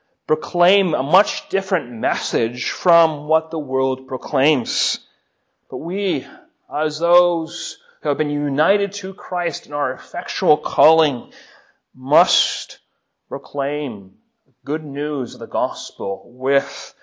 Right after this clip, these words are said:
our words and our lives. And thus this will be the focus of the sermon this morning, because in our text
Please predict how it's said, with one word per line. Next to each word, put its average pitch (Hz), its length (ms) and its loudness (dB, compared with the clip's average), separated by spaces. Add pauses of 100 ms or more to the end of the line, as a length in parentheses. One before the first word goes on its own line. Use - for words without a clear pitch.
(220)
our 113 180 2
words 113 640 2
and - 140 -10
our 104 140 0
lives. 104 720 -2 (440)
And 151 100 0
thus 165 180 6
this 233 160 6
will 220 80 6
be 202 60 6
the 175 100 8
focus 214 520 4
of 160 220 6
the 160 60 -2
sermon 220 380 0
this 160 160 -2
morning, 135 360 0 (160)
because 220 200 6
in 220 60 4
our 196 120 6 (120)
text - 600 -4